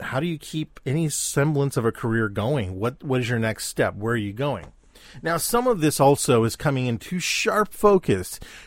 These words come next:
because of the fact that this week, last week, and the next week probably has a ton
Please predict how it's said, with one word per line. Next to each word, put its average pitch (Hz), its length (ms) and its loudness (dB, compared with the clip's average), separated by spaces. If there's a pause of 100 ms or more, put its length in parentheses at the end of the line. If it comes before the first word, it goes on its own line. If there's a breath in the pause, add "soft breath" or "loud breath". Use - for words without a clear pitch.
because 156 280 4
of 143 80 -2
the 143 80 0
fact 113 320 -2
that 117 200 0 (460 soft breath)
this 117 640 2
week, 147 400 2
last 135 400 0
week, 143 280 0
and 107 100 0
the 98 60 -2
next 123 300 -4
week 113 220 -4
probably 117 540 -2 (760 loud breath)
has 160 260 0
a 139 220 0
ton 117 600 -2